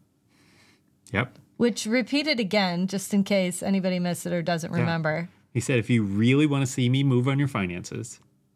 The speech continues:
Speaker 1: I want you to be given, begin giving your age as a percentage of your income."
Speaker 2: Yeah.
Speaker 1: And you're
Speaker 2: And
Speaker 1: right. That's all I focused
Speaker 2: all
Speaker 1: on was the
Speaker 2: you
Speaker 1: second
Speaker 2: focused
Speaker 1: half.
Speaker 2: on was the second
Speaker 1: <laughs>
Speaker 2: half.
Speaker 1: Uh, I wasn't even thinking about,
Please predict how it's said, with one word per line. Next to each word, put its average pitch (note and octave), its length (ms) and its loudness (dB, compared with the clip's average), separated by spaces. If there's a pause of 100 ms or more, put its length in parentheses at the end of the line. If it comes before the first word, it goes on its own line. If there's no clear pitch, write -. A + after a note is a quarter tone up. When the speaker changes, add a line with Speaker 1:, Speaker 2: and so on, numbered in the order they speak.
Speaker 1:
I A#2 60 -6
want G2 220 -2
you A2+ 60 2
to G2 60 -2
be G#2 100 4 (140)
given, G#2 640 -2
begin A#2+ 440 2
giving G#2+ 240 0
your F#2+ 180 -2
age A#2 320 0
as G#2 100 -4
a G2+ 40 -8
percentage G2+ 440 -4
of G2+ 80 -2
your F2+ 80 -4
income." F#2+ 300 -10 (640)
Speaker 2:
Yeah. F3 260 0 (380)
Speaker 1:
And B2+ 100 4
you're G#2 120 4
Speaker 2:
And D3 140 4
Speaker 1:
right. - 80 -4
That's B2+ 180 4
all E3+ 120 6
I C4 80 8
focused C#4+ 420 4
Speaker 2:
all B2 100 2
Speaker 1:
on G#2+ 80 -2
was A#2+ 80 2
the C3+ 80 6
Speaker 2:
you C#4 60 2
Speaker 1:
second C#4 240 4
Speaker 2:
focused E3 160 4
Speaker 1:
half. - 100 4
Speaker 2:
on A#3 100 0
was A3+ 120 0
the A3+ 80 -2
second A3+ 300 4
Speaker 1:
<laughs> - 20 4
Speaker 2:
half. G3+ 360 0 (720)
Speaker 1:
Uh, D3 40 2 (200)
I C3 40 4
wasn't F3 380 2
even C#3+ 380 0 (160)
thinking E3 380 2
about, G2+ 440 0